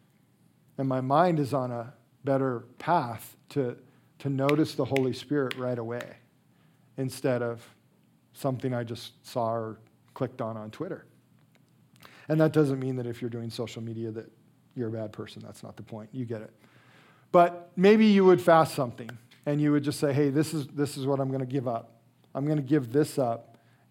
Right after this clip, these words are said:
in the hopes that the Holy Spirit will fill that with something new and fresh in my life that I need to see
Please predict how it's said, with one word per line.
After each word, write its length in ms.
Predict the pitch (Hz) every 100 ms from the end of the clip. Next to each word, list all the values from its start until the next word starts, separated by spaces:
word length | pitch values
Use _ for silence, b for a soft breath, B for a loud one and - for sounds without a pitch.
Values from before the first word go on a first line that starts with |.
| -
in 240 | 147 151
the 80 | 151
hopes 380 | 135 123 110 -
that 140 | 127
the 60 | 123
Holy 240 | 123 123
Spirit 380 | 120 - 131 120
will 120 | 123
fill 260 | 117 139 123
that 220 | 120 117
with 100 | 131
something 400 | - 117 113 120
new 180 | 117 117
and 120 | 117
fresh 420 | 113 117 113 - - b b b
in 100 | 131
my 120 | 123
life 360 | 117 110 117 113 -
that 160 | 123
I 80 | 120
need 220 | 123 117
to 80 | 117
see 500 | - - 120 120 117